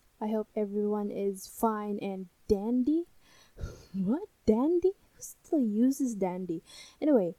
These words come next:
uh, well, just to share something, I just recently got sick. So I hope you guys really should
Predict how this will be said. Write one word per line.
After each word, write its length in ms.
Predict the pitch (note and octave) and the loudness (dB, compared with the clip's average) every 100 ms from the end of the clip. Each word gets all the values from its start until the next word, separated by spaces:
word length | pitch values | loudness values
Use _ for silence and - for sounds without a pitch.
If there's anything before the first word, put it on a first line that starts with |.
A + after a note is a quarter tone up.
| _ - - _ _ _ _ _ | _ -20 -20 _ _ _ _ _
uh, 220 | G#3 G3 - | -4 -4 -2
well, 260 | F#3 F3+ - _ _ _ _ _ | -2 -2 -6 _ _ _ _ _
just 220 | - A#3+ - | -6 -2 2
to 80 | |
share 380 | F4+ - F3+ F#3 | 2 0 -4 -2
something, 460 | - G#3 G#3 G#3 G3+ | -4 -4 -2 -4 -4
I 160 | - G3+ | -2 0
just 240 | G#3 - - | 0 -2 -4
recently 960 | G3+ G#3+ G#3 G#3+ G#3+ - G#3 G3+ F#3+ - _ _ _ | -2 0 0 -2 -2 -2 -2 -2 -4 -10 _ _ _
got 220 | F#3+ D3 - | -10 -10 -12
sick. 360 | - - F3 F#3+ - - - - - _ _ _ - - - - | -16 -14 -12 -12 -12 -14 -14 -16 -20 _ _ _ -20 -20 -20 -6
So 260 | A#3 G#3 | -2 0
I 160 | - G3+ | 0 0
hope 300 | G3+ A#3 B3 | 4 4 6
you 300 | C4+ A#3+ G3 - | 4 4 -2 -6
guys 360 | G3 F#3 G3+ G3 | -4 0 0 4
really 280 | G#3 G#3 | 4 6
should 340 | G3+ - F#3+ | 2 0 0